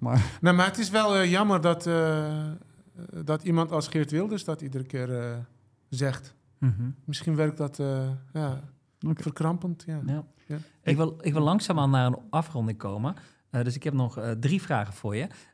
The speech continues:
Speaker 3: Eh, je zei net al, dit boek, De Gevangenisjaren, is autobiografisch. Dit boek is je utopie, laat ik
Speaker 2: Ja.
Speaker 3: maar zeggen.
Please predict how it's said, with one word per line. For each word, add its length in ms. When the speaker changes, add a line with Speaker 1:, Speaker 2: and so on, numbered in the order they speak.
Speaker 3:
Eh, 360
je 120
zei 200
net 220
al, 440
dit 420
boek, 200
De 80
Gevangenisjaren, 600
is 140
autobiografisch. 1200
Dit 240
boek 200
is 180
je 200
utopie, 680
laat 140
ik 60
Speaker 2:
Ja. 60
Speaker 3:
maar 100
zeggen. 260